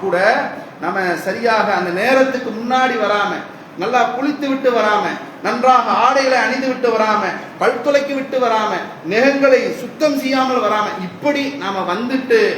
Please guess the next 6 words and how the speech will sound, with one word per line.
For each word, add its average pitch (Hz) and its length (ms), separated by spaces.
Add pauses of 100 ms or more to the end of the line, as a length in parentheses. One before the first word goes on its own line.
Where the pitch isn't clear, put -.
(120)
நம்மளும் 277 580
ஜும்மாவுடைய 247 680
கடமையை 240 340
நிறைவேற்றிட்டோம் 226 720 (120)
என்று 233 280 (540)
எந்தவித 247 480